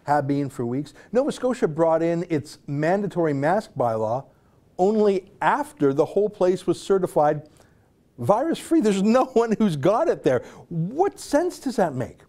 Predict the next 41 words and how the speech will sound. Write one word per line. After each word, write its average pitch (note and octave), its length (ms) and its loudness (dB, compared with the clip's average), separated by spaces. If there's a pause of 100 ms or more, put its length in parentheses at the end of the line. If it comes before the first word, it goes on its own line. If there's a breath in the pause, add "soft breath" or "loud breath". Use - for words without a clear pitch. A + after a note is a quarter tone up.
(540 loud breath)
Here's D4+ 200 2
our G#3 100 2
newest E3 440 0
contributor, C3 600 -2 (200 loud breath)
Tamara D#3 380 2
Ugolini. C#3 640 -2 (280 loud breath)
You E3+ 100 0
might A#3 160 2
recall F3+ 300 0
that D3+ 120 -2
she's E3 280 -6
one D#3 100 0
of C#3 60 0
our C3+ 100 0
clients, F3 560 -2
too. A#3+ 240 -2
We D3 240 2
met F3 220 0
her F3+ 100 2
through F3+ 220 -6
fight G#3 360 -4
the E3 80 -6
fines F#3+ 520 -4
dot G#2+ 260 -4
com. G2 280 -8 (420 loud breath)
She - 180 -2
was F3 220 0
thrown D#4 480 -4 (100)
in D3+ 300 -2
a A#2+ 180 -8 (140)
jail G3+ 480 0
cell, G2 340 -4
no C#3+ 300 0
exaggeration, D#3 840 -4 (540 soft breath)
because D3 260 -2
she - 140 -4
was C#3 160 0
walking D3 460 0
on C3+ 280 -2
the C3 60 -2
beach. G2 480 -10